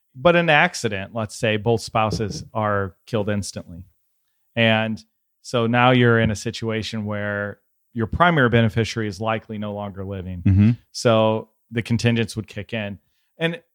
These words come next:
Speaker 1: if you have a will and it's solid, the will will al-, also s-, take over if
Speaker 2: Yeah.
Speaker 1: you don't have contingents done. But
Speaker 2: Uh, but there's a problem with that, right? Because
Speaker 1: Yes.
Speaker 2: the process now becomes probate.
Speaker 1: It's probatable assets,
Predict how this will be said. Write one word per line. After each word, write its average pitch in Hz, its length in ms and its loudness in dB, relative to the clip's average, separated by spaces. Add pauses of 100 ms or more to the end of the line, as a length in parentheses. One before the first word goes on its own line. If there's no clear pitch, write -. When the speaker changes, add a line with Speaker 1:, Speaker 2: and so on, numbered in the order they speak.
(140)
Speaker 1:
if - 140 -8
you 120 80 -2
have 131 160 2
a 135 80 -4
will 123 320 2
and 117 100 -2
it's - 160 -12
solid, 107 520 -2 (340)
the 117 140 -2
will 110 300 4
will 113 180 6
al-, 90 180 -6
also 107 640 2 (100)
s-, - 160 -20 (300)
take 113 220 0
over 107 460 -4
if 113 80 -4
Speaker 2:
Yeah. 101 160 6
Speaker 1:
you 87 40 0
don't 143 220 2
have 98 200 -4
contingents 95 680 -12
done. 101 280 -10 (440)
But 143 280 -2
Speaker 2:
Uh, 156 100 -2
but 165 160 2
there's 156 220 2
a - 40 4
problem 208 340 2
with 143 140 2
that, 143 200 2
right? 151 280 2
Because 151 360 0
Speaker 1:
Yes. 147 80 4
Speaker 2:
the - 40 -14
process 165 480 2
now 139 120 4
becomes 131 380 2
probate. 110 540 0
Speaker 1:
It's 113 200 -6
probatable 110 800 2
assets, 117 640 -4